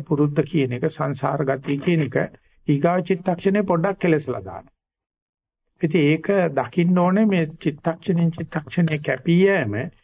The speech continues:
ඍජු පිටියකින් නෙවෙයි කැපෙන්නේ, මෙහෙම වක්‍රව ගිහිල්ලා අරකේ නිරීමක් මේකට තියෙනවා.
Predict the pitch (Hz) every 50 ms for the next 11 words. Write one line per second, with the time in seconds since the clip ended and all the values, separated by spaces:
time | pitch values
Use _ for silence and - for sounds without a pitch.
0 | _ _ _ _ - 139 135 151 151 151 214 196 202 196 180 185 185 180 165 160
1 | 160 127 139 143 160 175 170 151 151 143 143 143 - 165 165 175 185 175 170 180
2 | 185 185 180 151 131 - _ - 180 190 190 208 190 190 156 131 120 107 123 -
3 | 95 90 - - - - 143 156 151 156 196 190 180 165 156 156 165 180 190 202
4 | 208 214 214 - 190 170 147 151 151 165 170 - 117 95 95 - _